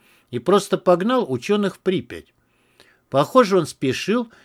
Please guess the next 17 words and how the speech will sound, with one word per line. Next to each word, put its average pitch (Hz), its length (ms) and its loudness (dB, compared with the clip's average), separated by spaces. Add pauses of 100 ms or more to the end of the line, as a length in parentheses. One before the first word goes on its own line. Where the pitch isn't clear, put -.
(140)
и 123 60 -8
считал, 190 420 0
что 165 180 -6
патрулирование 156 800 -2
местности 120 600 -6
важнее 135 520 -2
обыска 214 480 -4
лагеря 165 440 2
ученых. 113 720 -8 (520)
А 139 140 4
это, 247 220 4
в - 60 -6
свою 139 320 2
очередь, 120 480 -4
наводило 143 540 -2
на 226 160 0
мысль, 110 460 -6